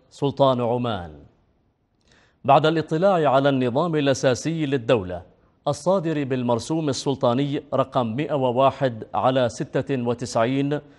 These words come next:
وبناء على ما تقتضيه المصلحة العامة، رسمنا بما هو آتٍ. المادة الأولى:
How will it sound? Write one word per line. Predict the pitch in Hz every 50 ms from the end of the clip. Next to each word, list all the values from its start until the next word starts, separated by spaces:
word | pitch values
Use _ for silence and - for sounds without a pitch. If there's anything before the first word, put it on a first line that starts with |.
| _ _ _ _ _ 117
وبناء | 117 113 110 107 104 107 120 135 147 147 143 - 139 131 131 127 120 117
على | 104 92 120 139 135 135 131 123 117
ما | 113 120 131
تقتضيه | 131 - 139 - - - 127 117 131 160 160 131 123 131
المصلحة | 123 117 113 110 113 - - 143 127 - - 139 - 127
العامة، | 120 113 104 120 120 110 104 110 110 101 - - _ _ _ _ _ _ -
رسمنا | 127 139 135 - 190 180 156 143 135 127 120
بما | 104 110 117 123 120
هو | 110 107 110 107 113
آتٍ. | 120 123 120 117 - 110 90 80 69 64 - _ _ _ _ _ _ _ _ _ _ _ _ _ _ _ - 127
المادة | 135 135 127 117 127 170 202 208 165 151 170 156 -
الأولى: | 156 143 147 - 160 135 113 95 87 78